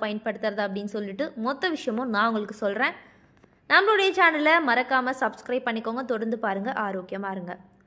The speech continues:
So, உடல்ல பலவிதமான செயல்பாடுகளை செய்யக்கூடிய முக்கிய உறுப்பு என்ன அப்படின்னா கல்லீரல். கல்லீரல் ரத்தத்தை நச்சுத்தன்மையாக்க உதவுறது மட்டுமல்லாம ஊட்டச்சத்துக்களை சரியான முறையில ஜீரணிக்க உதவுது. So, கல்லீரல் ஒரு சேமிப்பு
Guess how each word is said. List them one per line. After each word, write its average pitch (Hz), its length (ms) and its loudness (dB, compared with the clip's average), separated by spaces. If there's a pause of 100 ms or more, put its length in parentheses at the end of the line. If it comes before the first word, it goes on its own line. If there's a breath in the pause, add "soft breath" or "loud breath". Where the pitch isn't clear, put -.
(300 soft breath)
So, 349 340 6
உடல்ல 494 300 8
பலவிதமான 370 680 4
செயல்பாடுகளை 294 680 2
செய்யக்கூடிய 269 520 0
முக்கிய 233 380 -4
உறுப்பு 233 260 0
என்ன 202 180 -2
அப்படின்னா 190 280 -4 (200)
கல்லீரல். 190 480 -2 (600 soft breath)
கல்லீரல் 285 500 4
ரத்தத்தை 262 520 4 (100)
நச்சுத்தன்மையாக்க 285 840 0 (100)
உதவுறது 247 360 0 (100)
மட்டுமல்லாம 254 680 2 (400)
ஊட்டச்சத்துக்களை 254 760 0
சரியான 339 580 4
முறையில 285 360 0
ஜீரணிக்க 247 460 -2 (140)
உதவுது. 208 300 -2 (960 soft breath)
So, - 200 -2
கல்லீரல் 370 640 4
ஒரு 294 200 4
சேமிப்பு 320 720 -2